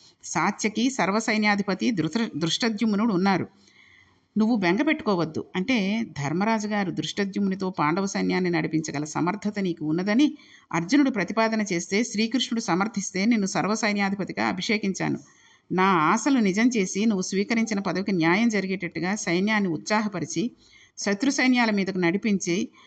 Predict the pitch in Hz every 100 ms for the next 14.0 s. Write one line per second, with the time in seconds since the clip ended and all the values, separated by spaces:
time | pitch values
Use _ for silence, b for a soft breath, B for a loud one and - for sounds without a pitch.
0 | b 165 190 226 226 202 214 285 269 190
1 | 170 226 226 185 170 220 220 208 190 180
2 | 180 220 220 170 160 190 220 160 165 214
3 | 214 202 185 185 175 180 175 170 - -
4 | 175 165 160 160 170 190 302 B B B
5 | B - 143 160 156 156 - 139 143 -
6 | _ _ _ _ _ _ _ _ _ _
7 | b b b _ 208 - 233 180 180 180
8 | 156 - 202 202 214 196 170 147 156 180
9 | 208 214 185 165 147 175 208 196 160 175
10 | 208 214 208 202 202 185 180 185 185 180
11 | 175 175 180 208 262 226 175 - 170 -
12 | 202 196 180 175 180 175 170 156 156 156
13 | - 190 196 170 151 147 156 156 151